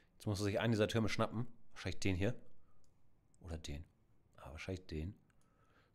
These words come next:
Dann würde dieser Turm hier schlagen. Läufer kann hier hin. Turm greift hier an.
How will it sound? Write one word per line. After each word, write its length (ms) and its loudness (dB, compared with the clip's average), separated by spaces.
Dann 200 -6
würde 160 0
dieser 220 2
Turm 180 0
hier 120 2
schlagen. 420 4
Läufer 220 -2
kann 160 0
hier 220 6
hin. 180 4
Turm 400 8
greift 300 -2
hier 260 4
an. 220 4